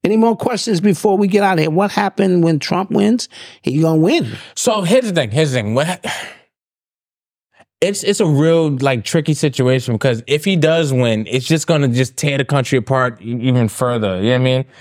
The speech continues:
Speaker 1: Can the c-, country be torn apart even further
Speaker 2: I
Speaker 1: than what it is?
Speaker 2: What I want to happen,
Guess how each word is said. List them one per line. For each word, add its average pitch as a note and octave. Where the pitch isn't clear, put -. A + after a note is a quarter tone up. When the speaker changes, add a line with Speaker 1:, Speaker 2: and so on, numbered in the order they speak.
Speaker 1:
Can B3+
the B3
c-, -
country A#3
be G#3+
torn G#3+
apart F#3+
even F#3+
further F3
Speaker 2:
I C4+
Speaker 1:
than E3
what E3
it D#3
is? D#3
Speaker 2:
What G3
I C4
want G3
to C4
happen, G#3